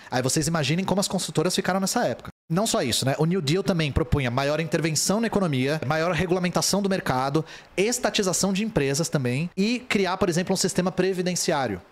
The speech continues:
E aí é que eu faço a pergunta pra vocês. A gente tava conversando sobre isso no começo da live. Isso era porque o Roosevelt pensava na classe trabalhadora? Isso era porque o Roosevelt tava muito preocupado com o bem-estar das pessoas e tal?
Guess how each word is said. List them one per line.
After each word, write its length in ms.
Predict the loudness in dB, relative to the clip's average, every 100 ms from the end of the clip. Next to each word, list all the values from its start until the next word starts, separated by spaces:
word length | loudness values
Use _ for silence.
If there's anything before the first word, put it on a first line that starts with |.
| _ _
E 100 | 0
aí 160 | 0 0
é 80 | 0
que 120 | 0
eu 60 | 0
faço 260 | 0 0
a 40 | 0
pergunta 300 | 0 0 0
pra 100 | 0
vocês. 300 | 0 0 0
A 40 |
gente 180 | 0 0
tava 120 | 0
conversando 360 | 0 0 0 0
sobre 200 | 0 0
isso 140 | 0
no 80 | -2
começo 240 | -2 0
da 60 | 0
live. 280 | -2 -4 -10 _ _
Isso 280 | -2 0 0
era 160 | 0 0
porque 400 | 0 0 0 2
o 140 | 2
Roosevelt 460 | 2 0 0 -2 -2
pensava 560 | -2 0 0 0 0
na 80 | 0
classe 220 | 0 -2
trabalhadora? 580 | 0 -2 0 0 0 -4 -12 _ -2
Isso 160 | 0 0
era 80 |
porque 220 | 0 0 0
o 20 |
Roosevelt 360 | 0 0 0 0
tava 180 | 0
muito 280 | 0 0 0
preocupado 580 | -2 -2 0 0 0 -2
com 100 | -4
o 40 |
bem-estar 420 | -2 -2 0 -2 -2
das 160 | -6
pessoas 480 | -4 -2 0 0 -2
e 40 |
tal? 320 | -2 -2 -2